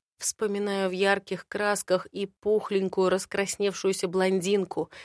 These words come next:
и надменную принцессу, и это только те, кого мне повезло увидеть своими глазами. А сколько их было на самом деле, и сколько будет ещё.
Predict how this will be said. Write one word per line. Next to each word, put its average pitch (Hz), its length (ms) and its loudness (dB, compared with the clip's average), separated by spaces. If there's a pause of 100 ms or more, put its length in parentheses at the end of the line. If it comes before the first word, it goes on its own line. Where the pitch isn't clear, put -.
(220)
и 233 100 2
надменную 208 680 4
принцессу, 202 920 2 (380)
и 202 240 -6
это 208 300 -2
только 196 420 -2
те, 240 340 2 (320)
кого 208 340 2
мне 208 300 2
повезло 208 840 4
увидеть 175 520 0
своими 180 340 4
глазами. 175 640 0 (380)
А 214 160 0
сколько 226 500 2
их 196 300 -2
было 208 340 4
на 202 160 0
самом 196 560 2
деле, 196 420 4 (340)
и 214 100 0
сколько 202 440 4
будет 196 340 0
ещё. 196 520 0